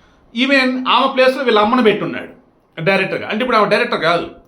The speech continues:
so ఆమె ఇప్పుడు ఏ రైట్ లేదు. ఈ విషయం ఏం చేసింది? ఈమె రైట్ టు ఇన్ఫర్మేషన్ యాక్ట్ కింద తెలుసుకుంది. ఎందుకు ఆమె కొంతమంది వేరే విధంగా చెప్తే ఏంట్రా నిజం ఎంత అబద్ధం ఎంత, and రిజిస్టర్డ్ కంపెనీ కదా, వాడేమో board of director నేను కాదన్నట్టుగా హైలైట్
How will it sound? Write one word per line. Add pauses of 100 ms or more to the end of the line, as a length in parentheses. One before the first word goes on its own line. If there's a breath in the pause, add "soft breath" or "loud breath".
so
ఆమె
ఇప్పుడు
ఏ
రైట్
లేదు. (840 soft breath)
ఈ
విషయం
ఏం
చేసింది?
ఈమె (280)
రైట్
టు
ఇన్ఫర్మేషన్
యాక్ట్
కింద
తెలుసుకుంది.
ఎందుకు
ఆమె
కొంతమంది
వేరే
విధంగా
చెప్తే (120)
ఏంట్రా
నిజం
ఎంత
అబద్ధం
ఎంత, (600 loud breath)
and
రిజిస్టర్డ్
కంపెనీ
కదా, (300 loud breath)
వాడేమో
board
of
director
నేను
కాదన్నట్టుగా
హైలైట్